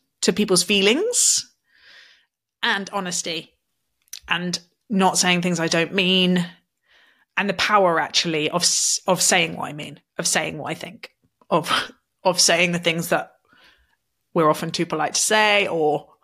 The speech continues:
uh, we're too worried to say, um, or we, um, feel embarrassed that we think.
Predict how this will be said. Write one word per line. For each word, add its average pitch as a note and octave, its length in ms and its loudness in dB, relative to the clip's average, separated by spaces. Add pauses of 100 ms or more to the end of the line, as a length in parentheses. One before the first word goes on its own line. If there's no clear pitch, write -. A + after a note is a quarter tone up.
(260)
uh, - 280 -6
we're E3 100 -8
too F3 280 -6
worried A3 460 2
to A3 100 -2
say, F#3 680 2 (460)
um, D3 540 -6 (460)
or D3+ 220 4
we, D3+ 680 2 (800)
um, D#3 360 -6
feel D#3+ 260 -6
embarrassed F#3+ 1000 -2 (380)
that F3+ 180 0
we F#3+ 100 2
think. F3 600 -6